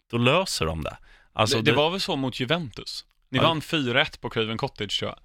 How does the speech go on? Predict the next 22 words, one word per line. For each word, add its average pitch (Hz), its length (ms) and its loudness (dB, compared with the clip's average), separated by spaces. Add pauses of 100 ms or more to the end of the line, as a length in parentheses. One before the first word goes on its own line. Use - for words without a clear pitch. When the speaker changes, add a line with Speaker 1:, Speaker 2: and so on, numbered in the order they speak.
(160)
Speaker 2:
mot 113 140 2
Speaker 1:
Ja, 127 80 4
det 120 80 0
kanske 127 60 6
Speaker 2:
Juventus. 123 160 2
Speaker 1:
var 147 120 4
mot 117 200 0
Juventus. 98 480 2
Speaker 2:
Ja, 127 240 4 (540)
sjukt 110 300 0
Speaker 1:
Ja, 104 80 -2
Speaker 2:
nog. 110 260 -8
Speaker 1:
ja, 110 340 6
nej, 127 220 6
men 135 140 4
hela 135 280 6
den 139 120 4
där 101 80 6
säsongen 104 680 2
och 98 80 2
hela, 117 260 8
liksom... 101 460 4